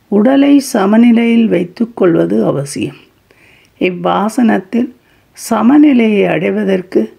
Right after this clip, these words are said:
கீழ் முதுகு தசைகளையும் அனைத்து வயிற்று தசைகளையும் பயன்படுத்தி, அதே நேரத்தில்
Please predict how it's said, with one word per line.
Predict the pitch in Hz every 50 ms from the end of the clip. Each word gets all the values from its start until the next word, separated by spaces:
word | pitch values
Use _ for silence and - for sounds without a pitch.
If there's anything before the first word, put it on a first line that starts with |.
| _ _ _ _ _ _ _ _ _ _
கீழ் | - - 254 254 277 302 311 302
முதுகு | 277 240 196 196 214 214 202 233 233 233 -
தசைகளையும் | 202 190 190 - 214 202 196 202 208 208 214 214 233 247 240 - _ _ _ _ _ _ _ _ _ _
அனைத்து | - 196 202 226 254 294 294 - - - 294 262
வயிற்று | 240 196 190 202 196 - - 233 226 233
தசைகளையும் | - 214 185 - - 226 202 214 220 226 220 226 247 254 254 254 - - _ _ _
பயன்படுத்தி, | - 190 175 185 202 208 202 226 214 220 220 - - - 294 349 - - _ _ _ _ _ _ _ _ _
அதே | - 214 208 202 262 277 285 285
நேரத்தில் | 262 214 185 170 165 156 147 - - - 160 160